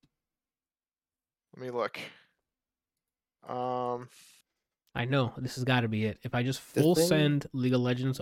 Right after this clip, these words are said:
Speaker 2: I have to win the majority of these.
Speaker 3: The thing that
Speaker 1: No.
Speaker 3: pisses me off about esports athlete, why are these all people who play team games? Where are the fighting game players?
Speaker 2: I don't know.
Speaker 3: They acknowledge Sonic Fox once, and then after that's like, "All right,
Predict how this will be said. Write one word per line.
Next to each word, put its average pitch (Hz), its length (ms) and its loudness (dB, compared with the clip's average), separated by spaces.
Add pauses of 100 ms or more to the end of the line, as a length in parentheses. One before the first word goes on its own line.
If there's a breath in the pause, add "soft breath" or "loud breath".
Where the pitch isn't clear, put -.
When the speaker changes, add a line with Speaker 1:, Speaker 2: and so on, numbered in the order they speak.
(100)
Speaker 2:
I 123 80 4
have 127 300 -2
to 127 100 -2
win 117 280 0
the 110 60 -2
majority 110 420 0
of 92 120 -8
these. - 240 -16 (380)
Speaker 3:
The 123 100 -6
thing 165 180 0
that 120 180 4
Speaker 1:
No. 127 60 6
Speaker 3:
pisses 131 220 0
me 110 120 -2
off 104 280 -4
about 101 300 -2
esports 110 440 -2
athlete, 101 540 -4 (720)
why 123 160 4
are 135 40 2
these 143 180 2
all 139 120 -2
people 135 320 -4
who 127 80 -4
play 120 200 2
team 113 400 -2
games? 90 460 -6 (560)
Where 117 180 2
are - 40 6
the 120 80 0
fighting 110 400 2
game 92 160 0
players? 87 400 -10 (1080)
Speaker 2:
I 117 80 -4
don't 113 100 -4
know. 127 80 0
Speaker 3:
They 110 160 4
acknowledge 117 340 0
Sonic 113 320 -2
Fox - 220 -2
once, 98 380 2
and 92 140 -2
then 90 200 -2
after 92 240 -2
that's 98 160 2
like, 92 160 -2
"All 92 80 2
right, 87 140 -2